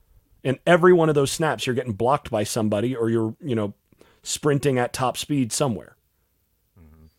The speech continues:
Speaker 1: So, yeah, that's gonna be a factor. And when you look at the, you know, the, the, the teams with, with the talent on defense at the top of the conference, that's where, that's where you wanna be.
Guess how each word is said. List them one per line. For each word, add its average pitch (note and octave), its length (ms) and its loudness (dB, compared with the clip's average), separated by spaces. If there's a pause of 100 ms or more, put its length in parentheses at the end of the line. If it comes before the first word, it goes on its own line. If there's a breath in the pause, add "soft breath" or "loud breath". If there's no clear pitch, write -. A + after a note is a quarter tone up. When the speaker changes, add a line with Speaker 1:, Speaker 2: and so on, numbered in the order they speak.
(280)
Speaker 1:
So, A#2 520 2
yeah, C#3+ 240 -4
that's C3 220 -4
gonna A3+ 180 -4
be G#3 120 -4
a F#3+ 60 0
factor. - 480 -8 (680)
And A#2 320 0
when C#3 160 0
you D3+ 140 2
look F#3 200 2
at F#3 160 0
the, C3+ 420 0 (100)
you C3 200 -4
know, A2+ 80 0
the, A2+ 260 -2
the, A2+ 160 -4 (100)
the A2+ 80 -8
teams B2 380 -4
with, B2+ 360 -6
with A#2 200 -4
the A#2 80 -4
talent C3+ 520 -4
on A#2+ 180 0
defense A2+ 480 -6
at G#2+ 80 -8
the A2+ 60 -6
top A#2 260 -4
of A2+ 60 -6
the A2 60 -6
conference, G#2 720 -8 (1400)
that's G#2+ 220 -6
where, A2+ 360 0 (640)
that's C#3 140 -4
where G3+ 80 2
you D#3 80 0
wanna D#3+ 260 0
be. F2 240 -10